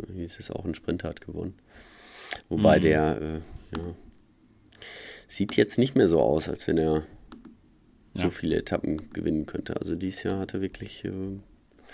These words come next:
Speaker 1: stark nachgelassen.
Speaker 2: Ja, das ist ein anderes Thema, was wir an der Stelle nicht vertiefen wollen.
Speaker 1: <laughs>
Speaker 2: Äh, lass uns
Speaker 1: Ja.
Speaker 2: mal, lass uns mal so ein bisschen drauf gucken. Also wir haben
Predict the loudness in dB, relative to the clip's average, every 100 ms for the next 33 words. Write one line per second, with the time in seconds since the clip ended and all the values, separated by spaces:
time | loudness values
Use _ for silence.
0 | -16 -16 -16 -6 0 0 0 -2 0 0
1 | 0 -2 -4 -12 _ _ _ _ _ _
2 | _ _ _ _ _ -8 -4 0 0 -2
3 | -6 -2 0 0 0 -2 0 2 2 -2
4 | -2 0 0 2 4 6 6 4 2 2
5 | 2 6 10 10 10 4 6 4 6 4
6 | 2 -2 4 4 4 2 4 4 6 6
7 | 6 6 6 4 0 -6 -20 -2 2 2
8 | 2 0 0 0 2 2 2 2 2 0
9 | -2 2 0 0 -2 -2 -4 0 2 2
10 | 2 2 0